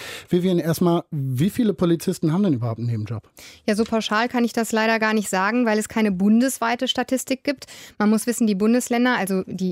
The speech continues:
Speaker 2: Innenministerien der Bundesländer, die sind ja für ihre Landespolizei ganz alleine verantwortlich. Manche haben die Zahlen vorliegen, manche nicht. Gehen wir mal zu denen, die die Zahlen haben. Brandenburg zum Beispiel,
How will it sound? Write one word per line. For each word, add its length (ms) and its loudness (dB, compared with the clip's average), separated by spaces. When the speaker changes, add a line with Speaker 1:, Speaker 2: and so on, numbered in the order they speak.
Speaker 2:
Innenministerien 1000 2
der 140 2
Bundesländer, 680 2
die 140 2
sind 160 0
ja 80 0
für 100 -8
ihre 160 0
Landespolizei 680 -2
ganz 180 -4
alleine 340 0
verantwortlich. 680 -2
Manche 360 0
haben 240 0
die 120 0
Zahlen 320 -2
vorliegen, 440 -2
manche 300 0
nicht. 320 -4
Gehen 160 0
wir 60 2
mal 140 0
zu 120 -6
denen, 180 2
die 60 0
die 140 -2
Zahlen 280 -2
haben. 220 0
Brandenburg 520 -2
zum 140 0
Beispiel, 420 0